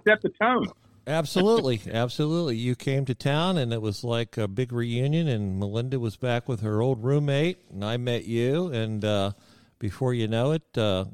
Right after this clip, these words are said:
Speaker 2: we were all living in the same city, and you were into your career, and, uh, and I
Speaker 1: Yeah.
Speaker 2: was into mine. So let's talk about all your careers, 'cause you have
Speaker 1: Yeah.
Speaker 2: one of the most interesting career <laughs> journeys of anybody I've ever met.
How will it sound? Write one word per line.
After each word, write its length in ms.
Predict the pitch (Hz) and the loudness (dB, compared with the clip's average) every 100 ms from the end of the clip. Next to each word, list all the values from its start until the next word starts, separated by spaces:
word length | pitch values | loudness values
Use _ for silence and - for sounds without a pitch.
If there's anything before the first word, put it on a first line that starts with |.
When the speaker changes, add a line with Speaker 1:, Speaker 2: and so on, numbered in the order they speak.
| - | -16
Speaker 2:
we 140 | 104 110 | -10 -6
were 160 | 107 | -2
all 120 | 110 117 | -2 -2
living 260 | 117 117 | -2 -2
in 100 | 113 | -2
the 60 | 101 | -6
same 320 | - 120 120 | -6 -6 -4
city, 460 | 110 123 117 139 117 | -4 -4 -2 -2 -2
and 100 | 104 | -2
you 160 | 110 | -2
were 220 | 113 110 113 | -2 0 -2
into 260 | 117 117 | -2 -4
your 220 | 104 110 | -4 -4
career, 600 | 110 - 107 110 120 123 113 | -4 -4 -2 0 0 0 -2
and, 260 | 98 - - | -6 -10 -12
uh, 100 | 95 - | -14 -6
and 460 | 95 98 98 104 | -6 -2 -2 0
I 80 | 107 | 2
Speaker 1:
Yeah. 120 | 104 113 | 2 2
Speaker 2:
was 120 | 104 | 0
into 260 | 123 113 | -4 -4
mine. 360 | 117 127 95 80 - - - | -4 -2 -2 -4 -10 -20 -20
So 160 | - 156 | 0 2
let's 200 | 196 - | 2 0
talk 220 | 208 208 | -2 0
about 220 | 170 160 | 2 4
all 100 | 156 156 | 4 4
your 160 | 135 | 2
careers, 580 | - 127 127 104 76 - | 0 0 2 2 -2 -8
'cause 180 | - 101 | -6 -4
you 140 | 139 | -4
have 460 | 131 127 113 110 104 | -2 -2 0 -2 2
Speaker 1:
Yeah. 220 | 113 117 - _ | 4 4 2 _
Speaker 2:
one 180 | 139 156 | 0 4
of 80 | 147 | 4
the 60 | |
most 260 | 131 120 - | 4 2 0
interesting 800 | 165 170 - 143 - 139 127 123 - _ _ _ _ _ _ | -2 -2 -2 -6 -4 -6 -4 -6 -8 _ _ _ _ _ _
career 420 | - 123 127 131 120 | 0 2 4 4 2
<laughs> 120 | 113 127 135 120 | 2 2 2 0
journeys 160 | 107 | 0
of 120 | 123 | 2
anybody 560 | 113 110 120 98 131 107 | 2 2 0 0 0 2
I've 160 | 110 107 | 0 -2
ever 220 | 104 101 | -4 -4
met. 320 | 101 90 | -4 -4